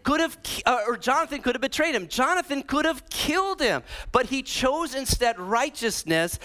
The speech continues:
and because of that, David is where he's at in the story. So, good friends, what's my point?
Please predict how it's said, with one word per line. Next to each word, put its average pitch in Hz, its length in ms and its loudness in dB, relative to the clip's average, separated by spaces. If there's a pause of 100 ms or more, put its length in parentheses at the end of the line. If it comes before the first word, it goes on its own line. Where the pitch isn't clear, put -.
(140)
and 196 160 2
because 240 460 0
of 269 120 -2
that, 196 320 2
David 247 480 -2
is 196 340 0 (140)
where 190 280 2
he's 208 340 -4 (100)
at 160 440 2 (260)
in 160 300 2 (280)
the 202 80 -2
story. 214 600 0 (1500)
So, 254 320 0 (640)
good 269 280 0
friends, 160 500 -2
what's - 160 -4
my 185 100 2
point? 101 300 -10